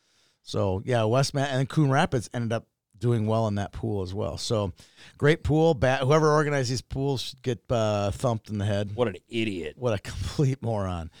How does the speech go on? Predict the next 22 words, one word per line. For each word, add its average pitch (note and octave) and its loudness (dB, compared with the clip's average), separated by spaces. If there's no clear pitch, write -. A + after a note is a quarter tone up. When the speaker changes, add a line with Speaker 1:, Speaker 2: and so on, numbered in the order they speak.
Speaker 1:
Uh, D3 8
but C#3+ -2
Tonka F3+ 4
wins. D#3+ 0
They F3+ 4
beat G3 2
Waseca. B2 0
I C#3 0
think D#4+ -4
I A3 4
picked - -2
Waseca. - -4
Speaker 2:
I G#2+ -4
picked G#2 -4
Speaker 1:
Yeah. F2+ -8
Speaker 2:
Waseca. - -10
Speaker 1:
You D#3 -4
did? E4+ -2
Speaker 2:
Yeah. G2 -10
Speaker 1:
And C3 0
I D#3 6
picked - -2